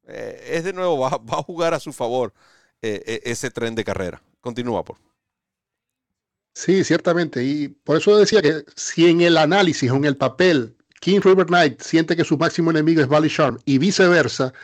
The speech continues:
Speaker 2: esa carrera puede desarrollarse efectivamente en un paso violento, entendiéndose que uno al otro son los máximos enemigos. Y esto puede favorecer aún más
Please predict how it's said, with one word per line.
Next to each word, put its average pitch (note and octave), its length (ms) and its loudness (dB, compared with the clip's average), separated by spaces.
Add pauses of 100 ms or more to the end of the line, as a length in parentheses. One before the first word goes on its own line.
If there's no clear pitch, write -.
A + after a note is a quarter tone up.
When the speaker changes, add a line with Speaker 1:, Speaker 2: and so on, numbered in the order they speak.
(440)
Speaker 2:
esa E3+ 280 2
carrera D#3+ 300 2
puede D#3+ 280 4
desarrollarse C3+ 640 2
efectivamente D3 720 0 (340)
en B2+ 140 0
un C#3 120 0
paso D#3 280 2
violento, E3+ 560 4
entendiéndose F3+ 880 2
que F#3+ 240 0 (360)
uno A#3+ 280 6
al A3 140 6
otro A3+ 260 4
son G3+ 260 4
los F#3+ 100 6
máximos E3+ 360 2 (100)
enemigos. C3 460 2
Y C3 100 2
esto E3 360 0 (260)
puede D3+ 240 4
favorecer D3 480 2
aún F3+ 220 4
más D#3+ 320 0